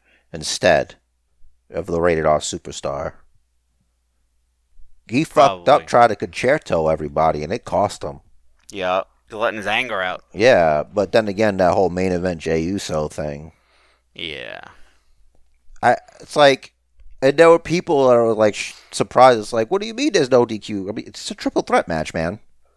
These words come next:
Speaker 2: Yeah.
Speaker 1: Like, okay, if Edge gets disqualified, then who wins?
Speaker 2: Right.
Speaker 1: You know, like, what are you
Speaker 2: Mm-hmm.
Speaker 1: doing? Like,
Speaker 2: That
Speaker 1: oh,
Speaker 2: only, that only screws Daniel Bryan.
Speaker 1: Exactly. It's like, "Oh, no, the belt, you know, whatever, it's,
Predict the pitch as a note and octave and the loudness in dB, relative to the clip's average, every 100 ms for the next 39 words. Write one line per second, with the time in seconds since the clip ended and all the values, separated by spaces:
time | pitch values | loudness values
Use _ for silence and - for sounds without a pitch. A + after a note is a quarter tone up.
0 | _ - D#2+ - _ - D3 E3+ _ _ | _ -10 -10 -12 _ 0 2 2 _ _
1 | _ _ _ _ - C4 G3+ F#3 G#3+ - | _ _ _ _ 2 4 8 8 8 0
2 | _ _ - G#3+ A3+ - _ _ - - | _ _ 6 8 8 6 _ _ -8 6
3 | G#3 B3 B3 - A3 - A#3 A3+ - F3+ | 6 6 0 -2 -4 4 8 8 8 4
4 | E3 E3+ F#3 B2+ E2+ - - _ _ _ | 4 -2 2 0 0 -8 -14 _ _ _
5 | _ - A2 G2 - _ - D#3+ D3+ D#3+ | _ -6 -4 -4 -8 _ -12 -2 2 4
6 | G#3 F#3+ F3 A#3 B3+ D4+ A3+ F2+ C#2+ F#2+ | 4 4 0 -2 -4 0 2 0 -4 -16
7 | _ _ _ _ _ _ _ _ _ _ | _ _ _ _ _ _ _ _ _ _
8 | _ _ _ _ _ _ - E3+ F#3+ G#3 | _ _ _ _ _ _ 0 4 6 8
9 | F#3+ C3+ A2+ - - C3 E3 C3+ - C3 | 8 6 -2 -8 -2 2 2 0 -6 -10
10 | A2+ C3 A#2+ A2 D3 G#2 F2 - - F3 | -8 -8 -6 -6 -6 -6 -16 -20 -12 -8
11 | F3 C#4 A#3 - F#2+ E2 E2+ - D3 D3 | 2 4 4 2 -8 -8 -12 -6 -2 4
12 | G3+ F3+ G3+ D#3+ B2+ - D#3 C#3+ _ _ | 4 6 4 4 2 6 6 6 _ _
13 | C3 A#2+ A2 G2+ G2+ E2 E2 C3+ C3 G#2+ | -8 -4 -4 -4 -8 -14 -2 2 2 2
14 | G2 - | -4 -6